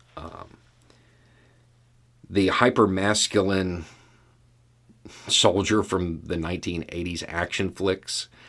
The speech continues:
that's a myth. It's not real. It's made up. It's not a real thing. I would point out that in the conflict in Ukraine,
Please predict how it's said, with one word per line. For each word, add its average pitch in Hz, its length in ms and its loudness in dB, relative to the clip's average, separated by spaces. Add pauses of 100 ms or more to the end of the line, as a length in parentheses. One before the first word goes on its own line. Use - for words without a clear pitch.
(160)
that's - 240 0
a 135 80 6
myth. 107 640 2 (360)
It's - 200 2
not 156 340 6
real. 107 540 4
It's 117 240 -2
made 110 500 2
up. - 440 -2 (840)
It's - 140 -12
not 95 180 6
a 123 60 8
real 117 220 6
thing. 87 420 -4 (1800)
I 127 160 8
would 156 220 2
point 117 320 0
out 65 380 -10 (340)
that 85 240 -2
in 110 160 0
the 110 60 4
conflict 95 720 -2 (320)
in 87 140 -6
Ukraine, - 500 -6